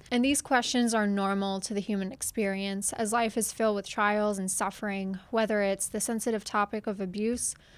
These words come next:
broken friendships, toxic relationships, the wounds of gossip, you name it. Forgiveness always comes up as, "How do I forgive? What does that look like? What, what even is it?"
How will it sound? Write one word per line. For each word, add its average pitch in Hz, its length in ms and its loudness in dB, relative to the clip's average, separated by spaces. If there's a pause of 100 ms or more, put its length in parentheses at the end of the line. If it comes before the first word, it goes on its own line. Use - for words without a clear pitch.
(160)
broken 220 340 2
friendships, 214 720 0
toxic 226 640 0
relationships, 202 920 -2
the 208 140 -2
wounds 220 300 2
of 214 140 -2
gossip, 202 600 -2 (360)
you 262 180 2
name 196 300 0
it. - 220 -6 (120)
Forgiveness 240 760 2
always 208 340 0
comes 202 280 -4
up 185 200 -2
as, 190 400 -2
"How - 320 0
do 220 160 2
I 190 120 0
forgive? - 580 -10
What 220 300 2
does 214 180 0
that 208 180 -2
look 202 240 -6
like? 208 240 -4
What, 226 300 -4
what 247 240 2
even 240 300 0
is 196 240 -4
it?" - 220 -6